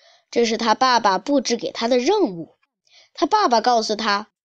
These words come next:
学外语最需要的就是语言环境，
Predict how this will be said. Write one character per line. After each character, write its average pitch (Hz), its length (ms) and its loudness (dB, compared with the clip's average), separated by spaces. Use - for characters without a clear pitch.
学 202 280 0
外 269 300 2
语 190 320 -6
最 359 300 0
需 262 200 -2
要 262 220 2
的 185 220 -2
就 233 140 -2
是 233 80 -2
语 190 220 -6
言 170 240 -2
环 175 280 -4
境， 196 280 -10